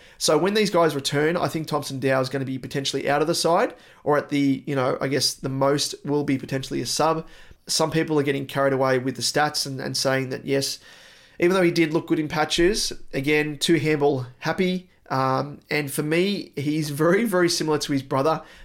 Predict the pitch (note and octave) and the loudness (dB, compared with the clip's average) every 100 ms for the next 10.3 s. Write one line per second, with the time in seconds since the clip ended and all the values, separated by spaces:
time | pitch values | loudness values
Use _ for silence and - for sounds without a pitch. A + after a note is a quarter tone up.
0 | - C3+ C3 C3+ C3+ D3 C#3+ C#3+ - D3+ | -6 0 2 0 0 -2 -2 -2 0 2
1 | D#3 D#3 C#3+ C#3+ C3+ C#3+ C#3 - C3 C3 | 2 0 -2 -4 -4 -4 -4 -2 -2 -2
2 | C3 C3 C3 A#2 C3+ B2+ - C#3 - C3+ | -4 -6 -6 -4 -6 -6 -2 0 0 -2
3 | C#3+ B2 D#3+ C#3+ - - - - - - | -2 -2 0 -2 -6 -14 -20 -20 -10 0
4 | D#3+ D#3 D3 D3 C#3 C3+ C3 - - - | 0 2 0 2 4 2 2 -4 -8 -8
5 | C#3+ C#3+ C3+ C3+ B2+ F3+ A3 - - - | 0 0 0 -2 0 0 -2 -16 -20 -20
6 | - - B2+ B2+ B2+ C3 C3+ - D3+ E3 | -20 -4 0 2 2 0 -10 -4 0 4
7 | D#3+ D3+ C#3+ C#3+ C#3+ C3+ C3+ - C#3 C#3+ | 4 4 2 2 2 2 0 0 2 2
8 | C3+ C3+ - C3 B2+ B2 C3+ C3 B2+ B2 | 2 0 0 2 0 0 2 2 0 -2
9 | B2+ B2+ C#3+ C3+ - C3 B2+ A#2+ C3+ C3+ | -6 -4 -6 -4 -2 -2 -2 -4 0 4
10 | C#3 C#3 | 4 4